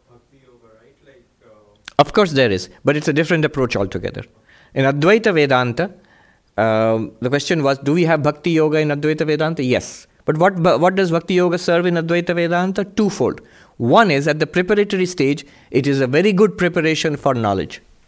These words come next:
Speaker 2: Bhakti is a support for knowledge. What will set you free? What is the ultimate? Bhakti or jnana? The Shankara will say, "Obviously jnana, there's no question.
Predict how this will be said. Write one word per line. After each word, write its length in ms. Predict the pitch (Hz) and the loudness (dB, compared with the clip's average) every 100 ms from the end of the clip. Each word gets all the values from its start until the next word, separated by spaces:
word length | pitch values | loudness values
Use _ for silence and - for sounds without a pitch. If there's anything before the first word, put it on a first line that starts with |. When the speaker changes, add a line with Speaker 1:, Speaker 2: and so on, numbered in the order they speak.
| _ - _ | _ -20 _
Speaker 2:
Bhakti 600 | 98 107 165 - - 202 | -4 0 0 -2 -4 -2
is 100 | 156 | -2
a 60 | 123 | -4
support 580 | - 151 - 139 - - _ _ | -2 -2 0 -2 -2 -12 _ _
for 160 | _ 120 | _ -2
knowledge. 480 | 110 92 73 - - _ _ _ _ | -2 -2 -4 -8 -16 _ _ _ _
What 260 | 120 190 214 | 2 4 4
will 160 | 214 | 2
set 240 | 196 196 190 | 2 0 2
you 120 | 180 | 0
free? 380 | 175 151 107 - _ - | 0 -2 -4 -8 _ -2
What 200 | 160 208 | 0 2
is 140 | 196 | 2
the 120 | 185 | 4
ultimate? 500 | 180 185 190 117 - - - | 4 2 0 0 -4 -10 -2
Bhakti 460 | 123 180 - 208 | -2 -2 0 2
or 80 | 185 | 2
jnana? 500 | 165 160 156 117 87 - _ | 2 2 2 0 -4 -10 _
The 160 | 120 113 95 - | -2 -2 -2 0
Shankara 380 | 170 180 175 160 | 0 2 2 2
will 140 | 156 | 0
say, 180 | - 143 - | 0 -2 0
"Obviously 540 | - 233 240 233 220 151 | 4 4 4 0 0 0
jnana, 300 | 127 104 104 | 0 0 -2
there's 120 | 139 | -2
no 140 | 156 | -4
question. 420 | 170 165 - 104 | -2 -4 -2 -6